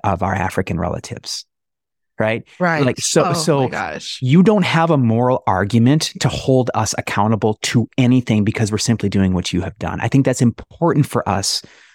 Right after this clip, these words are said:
Speaker 1: to hold on to as U S Americans. There's one more thing I want to offer here, and I don't even know if I'm answering your question, but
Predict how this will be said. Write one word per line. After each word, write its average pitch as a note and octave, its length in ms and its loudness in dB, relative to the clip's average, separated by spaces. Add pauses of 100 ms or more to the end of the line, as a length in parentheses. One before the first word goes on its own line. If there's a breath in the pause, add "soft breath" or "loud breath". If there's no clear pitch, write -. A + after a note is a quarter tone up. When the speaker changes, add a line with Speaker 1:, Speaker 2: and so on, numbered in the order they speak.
Speaker 1:
to - 60 -4
hold A2+ 280 0
on A2 180 0
to G2+ 140 0
as G2 120 -2
U F#2+ 100 0
S F2+ 140 -2
Americans. F#2 480 -2
There's G#2+ 180 -2
one D3 220 2
more C#3+ 160 2
thing A2+ 300 -2
I G#2 160 -2
want G#2 240 -4
to G2+ 160 -6 (100)
offer G#2+ 360 -2
here, F#2 380 -6 (760)
and B2+ 80 2
I C#3 40 2
don't D#3+ 120 2
even G#2 140 2
know G2+ 100 2
if - 80 -6
I'm F#2+ 100 -2
answering F#2 320 -2
your A#1 100 -12
question, E2+ 460 -4
but - 180 -2